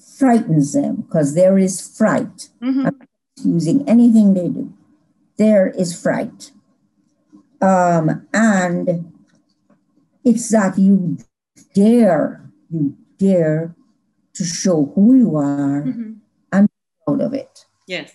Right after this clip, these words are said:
Speaker 1: And that, it seems to frighten people.
Speaker 2: And
Speaker 1: I remember,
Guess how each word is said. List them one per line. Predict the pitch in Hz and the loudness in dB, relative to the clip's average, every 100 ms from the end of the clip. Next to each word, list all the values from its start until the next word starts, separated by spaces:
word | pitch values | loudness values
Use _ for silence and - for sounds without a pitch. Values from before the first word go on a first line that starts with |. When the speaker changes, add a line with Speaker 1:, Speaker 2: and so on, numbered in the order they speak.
| - | -18
Speaker 1:
And | 127 - - | -18 -16 -8
that, | 196 - _ _ - _ _ _ _ | -8 -8 _ _ -20 _ _ _ _
it | |
seems | - - 202 196 - | -16 -16 -18 -20 -20
to | - | -20
frighten | _ - 170 - - 208 _ | _ -20 -20 -20 -20 -20 _
people. | 330 - - - _ _ _ | -20 -20 -20 -20 _ _ _
Speaker 2:
And | 226 233 - | -8 -8 -6
Speaker 1:
I | 302 | -4
remember, | 453 494 480 466 | -4 -4 -4 -8